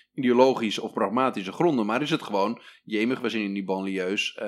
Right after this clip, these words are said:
de, de, ja, de, de radicalisering toenemen. Laten we daar, eh, grenzen aan stellen. We gaan, eh, eh, gezichtsbedekkende kleding die een uiting van een bepaalde religieuze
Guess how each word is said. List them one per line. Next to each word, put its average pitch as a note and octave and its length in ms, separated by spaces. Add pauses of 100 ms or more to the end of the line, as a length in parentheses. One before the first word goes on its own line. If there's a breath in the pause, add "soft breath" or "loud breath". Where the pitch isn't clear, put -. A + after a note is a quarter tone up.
(160)
de, G2 400
de, F#2+ 360
ja, A#2 140
de, G#2+ 140
de A2+ 100
radicalisering A2 800
toenemen. C3+ 500 (300 loud breath)
Laten G#2 340
we A2 60
daar, G#2+ 340
eh, A#2 160
grenzen C3+ 380
aan G2+ 120
stellen. G#2+ 320
We A2+ 80
gaan, G2+ 340
eh, G2+ 520
eh, G2 140
gezichtsbedekkende A2 800
kleding A2+ 520
die A2 120
een A2 80
uiting A2 380
van A2 140
een A2 60
bepaalde G#2+ 420
religieuze G#2+ 840